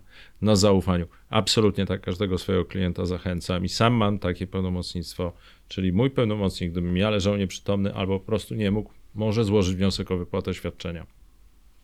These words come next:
Może się dowiedzieć, czy na przykład nie trzeba właśnie opłacić składki za moje ubezpieczenie. Prawda? Może pozyskać dokumentację medyczną z dowolnej placówki, w której się znalazłem, bo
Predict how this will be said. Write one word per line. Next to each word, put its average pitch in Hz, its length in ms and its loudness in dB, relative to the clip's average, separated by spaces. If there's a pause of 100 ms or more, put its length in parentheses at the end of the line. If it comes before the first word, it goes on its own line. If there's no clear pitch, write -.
(120)
Może 104 440 6 (380)
się - 160 0
dowiedzieć, 95 500 4
czy - 160 0
na 95 160 6
przykład 104 460 0
nie 98 100 2
trzeba 95 260 2
właśnie 92 360 0
opłacić 92 400 -4
składki 143 400 -2
za 92 120 -2
moje 85 200 -2
ubezpieczenie. 82 680 -6 (580)
Prawda? 90 340 -4 (360)
Może 101 360 4
pozyskać 92 540 -2
dokumentację 120 680 0
medyczną 90 520 -2
z 80 60 -6
dowolnej 90 380 -2
placówki, 90 540 -4
w - 60 -20
której 92 260 -2
się 92 160 0
znalazłem, 98 580 2
bo 90 180 -6